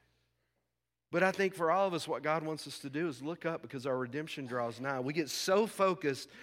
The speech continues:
on what's around us that we forget to look up and praise God.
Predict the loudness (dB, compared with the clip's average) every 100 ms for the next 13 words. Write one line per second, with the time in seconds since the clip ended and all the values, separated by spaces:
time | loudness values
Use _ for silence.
0 | -14 -6 0 2 2 0 0 2 2 0
1 | -4 -10 -18 -8 -4 -2 -2 -4 -2 -2
2 | -2 -4 -4 -4 -4 -4 -6 -10 -8 -8
3 | -10 -14